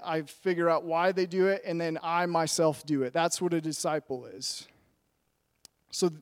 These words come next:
he's telling them, "If you want to do this, here's what you gotta do." Number one, you have to deny yourself. You must deny, they must deny themselves, he says.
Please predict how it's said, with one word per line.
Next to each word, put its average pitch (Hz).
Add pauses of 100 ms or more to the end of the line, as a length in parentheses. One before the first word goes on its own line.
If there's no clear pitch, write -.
he's 220
telling 202
them, 170 (320)
"If -
you 208
want 247
to 254
do 233
this, 165 (580)
here's 208
what 202
you 202
gotta 165
do." 127 (1600)
Number 185
one, 175
you 165
have 196
to 190
deny 160 (240)
yourself. 127 (440)
You 175
must 185
deny, 165
they 180
must 185
deny 156
themselves, 147
he 143
says. -